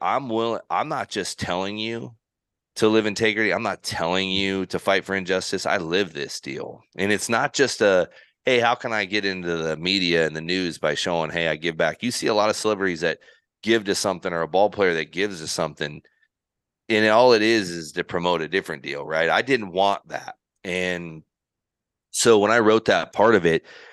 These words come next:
it was a big part of my story because I remember the call that I got. So I just,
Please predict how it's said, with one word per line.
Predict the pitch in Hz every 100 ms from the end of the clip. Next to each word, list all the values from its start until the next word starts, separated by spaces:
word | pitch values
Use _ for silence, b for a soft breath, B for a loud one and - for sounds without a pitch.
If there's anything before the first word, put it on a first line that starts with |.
| B
it | 107 123
was | 117 123
a | 110
big | 95 110 -
part | 110 104
of |
my | 90
story | 82 - 123 143 90
because | 80 90 - 98 92 87 78 - -
I | 98
remember | 123 101 90 120 123 98 90 87
the | 80 87
call | - 104 117
that | 87 78
I | 78
got. | 82 76 73 73 -
So | 95
I | 87
just, | 82 113 123 -